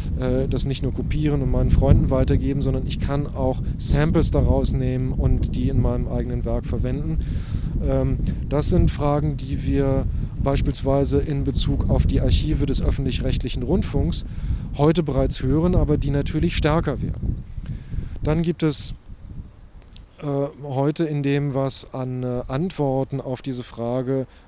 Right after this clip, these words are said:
wie man mit freier Information Geld verdienen kann, bereits sichtbar wird, klassische Modelle, also eine Finanzierung über Werbung. Ähm, aber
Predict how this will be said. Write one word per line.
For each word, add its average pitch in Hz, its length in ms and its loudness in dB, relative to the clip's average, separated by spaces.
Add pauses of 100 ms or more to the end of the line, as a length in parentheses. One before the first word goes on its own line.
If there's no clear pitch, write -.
(100)
wie 131 140 -4
man 135 280 -2
mit 131 120 -4
freier 131 340 -2
Information 123 560 -6
Geld 120 200 -4
verdienen 127 400 -6
kann, 123 240 -6
bereits 117 240 -6
sichtbar 131 400 -4
wird, 127 220 -2 (360)
klassische 151 840 -2
Modelle, 135 600 -2 (380)
also 131 600 -2
eine 123 200 -6
Finanzierung 123 800 -6
über 117 360 -4
Werbung. 135 480 -4 (1000)
Ähm, 131 560 -2 (1400)
aber 160 400 2